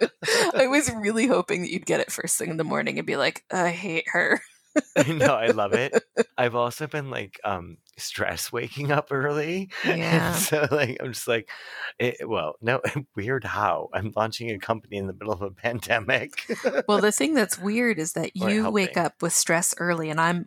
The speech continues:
Speaker 2: awake and I'm three hours behind you.
Speaker 1: Yeah. Yeah, that's true. Yeah.
Speaker 2: Yeah.
Speaker 1: Well,
Speaker 2: You can count
Speaker 1: apparently
Speaker 2: on
Speaker 1: we
Speaker 2: me
Speaker 1: just
Speaker 2: for
Speaker 1: don't sleep and we're stressed.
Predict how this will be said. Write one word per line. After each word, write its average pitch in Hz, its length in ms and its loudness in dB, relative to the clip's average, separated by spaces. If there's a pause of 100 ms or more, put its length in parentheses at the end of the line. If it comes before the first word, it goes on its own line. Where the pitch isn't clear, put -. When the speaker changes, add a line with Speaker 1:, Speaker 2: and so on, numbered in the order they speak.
Speaker 2:
awake 156 480 -2
and 175 120 -2
I'm 170 120 0
three - 260 -4
hours 156 260 0
behind 175 380 -2
you. - 120 -10 (640)
Speaker 1:
Yeah. 71 320 -6 (580)
Yeah, 90 180 2
that's 92 280 -4
true. 82 320 -6 (440)
Yeah. 71 200 -8 (580)
Speaker 2:
Yeah. 196 300 -4 (280)
Speaker 1:
Well, - 160 -14 (240)
Speaker 2:
You 220 120 -2
can 214 60 -6
count 214 220 2
Speaker 1:
apparently 202 40 4
Speaker 2:
on 208 80 2
Speaker 1:
we 202 40 2
Speaker 2:
me 214 60 4
Speaker 1:
just 214 140 2
Speaker 2:
for 180 100 0
Speaker 1:
don't 185 140 0
sleep 107 320 -4
and 98 140 -2
we're 110 120 -2
stressed. - 380 0